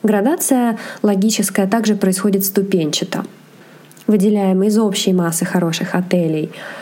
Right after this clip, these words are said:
а, один какой-то, да, это функция артикля «э», предмет из класса или ряда ему подобных, а затем подчеркиваем именно уникальность этого объекта. The, a без артикля.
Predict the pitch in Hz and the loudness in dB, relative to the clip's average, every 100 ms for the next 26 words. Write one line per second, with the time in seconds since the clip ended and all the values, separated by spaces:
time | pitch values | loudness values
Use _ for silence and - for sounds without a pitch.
0 | - - 190 170 170 170 175 190 180 180 | -10 -4 0 0 0 -2 0 0 2 2
1 | 165 180 180 156 147 254 262 196 190 185 | 2 0 0 -2 0 0 2 2 0 0
2 | 175 170 175 180 190 185 170 165 170 233 | -2 0 -2 -2 -2 0 -2 -2 0 0
3 | 320 - 196 175 302 269 - 196 254 269 | -2 0 0 2 0 0 -2 -2 0 0
4 | 202 180 170 190 247 220 196 - - - | 0 2 2 0 0 0 -2 -8 -8 0
5 | 190 190 190 170 160 165 247 311 - - | 2 2 0 0 0 0 0 -2 -6 -2
6 | 233 254 254 208 214 226 208 190 196 196 | 0 0 0 0 0 0 -2 0 0 0
7 | 202 202 180 190 220 214 196 170 156 180 | 0 2 2 2 2 0 0 -2 0 0
8 | 185 185 185 180 180 165 156 - - - | 0 0 0 2 2 0 -2 -6 -8 -10
9 | - - 190 175 214 320 - - - - | -20 -4 -2 2 2 0 -6 -18 -14 -4
10 | 226 254 285 - - - - 185 220 202 | 0 0 -2 -10 -20 -12 -2 0 2 0
11 | 190 - - 196 | -2 -4 -8 -10